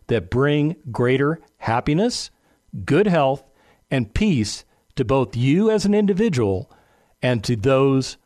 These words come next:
around you. So I think what we need to do is we need to take a look at what you do have,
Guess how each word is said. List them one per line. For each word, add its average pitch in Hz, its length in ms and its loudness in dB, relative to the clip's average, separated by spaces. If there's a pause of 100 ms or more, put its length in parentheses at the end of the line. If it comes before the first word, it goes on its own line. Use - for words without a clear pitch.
(200)
around 113 460 0
you. 82 240 -8 (840)
So 165 200 0
I 156 80 2
think 269 200 -2
what 247 100 2
we 180 100 2
need 180 160 2
to 127 80 -2
do 131 340 2
is 113 160 -2
we 143 60 -2
need 160 160 0
to 127 180 -6
take 165 100 -2
a 127 60 -2
look 156 260 0
at 117 120 -2
what 139 340 -2
you 110 400 -2 (300)
do 208 240 0
have, 98 500 -4